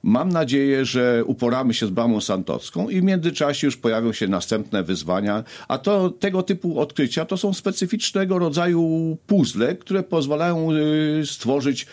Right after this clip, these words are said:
obraz, tą układankę tego obrazu miasta Gorzowa i tej całej infrastruktury,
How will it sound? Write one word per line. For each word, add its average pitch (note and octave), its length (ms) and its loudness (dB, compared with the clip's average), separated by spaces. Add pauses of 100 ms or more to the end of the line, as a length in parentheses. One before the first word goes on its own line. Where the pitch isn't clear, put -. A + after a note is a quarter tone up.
(140)
obraz, B2+ 500 0
tą A#2+ 100 0
układankę A2+ 720 0 (320)
tego G2 600 0
obrazu G#2 720 0 (320)
miasta G2 1200 0
Gorzowa G2 800 -2 (240)
i G2 100 -2
tej G2+ 140 0
całej G#2 360 0
infrastruktury, G2 1160 0